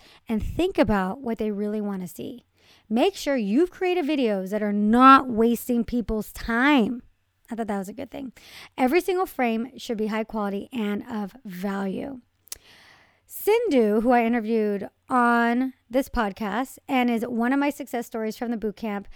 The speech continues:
she's grown to nearly eighty thousand subscribers in about a year. Uh, she said that once she really understood who her audience was and what they wanted from her,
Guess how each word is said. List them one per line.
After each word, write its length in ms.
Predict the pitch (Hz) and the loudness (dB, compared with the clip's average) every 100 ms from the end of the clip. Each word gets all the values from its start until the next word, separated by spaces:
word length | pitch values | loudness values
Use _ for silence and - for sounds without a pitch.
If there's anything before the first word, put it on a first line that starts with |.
| - - | -20 -14
she's 220 | - 302 | -4 -2
grown 240 | 294 294 285 | 2 4 4
to 60 | |
nearly 400 | 240 233 220 214 262 | 4 2 2 0 -2
eighty 260 | 262 302 | -2 0
thousand 300 | 285 240 233 | 0 0 0
subscribers 480 | 240 - 208 202 214 | -8 -4 -4 -2 -4
in 140 | 247 226 | -2 -2
about 220 | 202 196 | -2 -4
a 20 | |
year. 400 | 196 202 185 226 - - - - - | -4 -4 -4 -8 -10 -20 -20 -20 -12
Uh, 220 | 254 226 - _ _ _ | -6 -6 -8 _ _ _
she 240 | - - 370 | -8 -2 0
said 200 | 339 262 | 2 2
that 160 | 247 | 0
once 240 | 220 294 427 | 2 0 0
she 160 | - | -4
really 400 | 302 226 247 285 | -4 0 0 0
understood 640 | 294 254 262 - 214 208 220 | 0 -2 -4 -6 -4 -4 -8
who 200 | - 269 | -4 -2
her 180 | 285 294 | 0 -2
audience 380 | 226 220 220 - | -2 -2 -4 -6
was 480 | 202 196 247 381 - - - - | -8 -2 -2 -4 -10 -20 -20 -6
and 140 | 233 226 | 0 2
what 140 | 247 | 2
they 100 | 214 | 0
wanted 300 | 196 196 226 | -2 -4 0
from 140 | 277 | 2
her, 280 | 262 311 339 | 4 4 2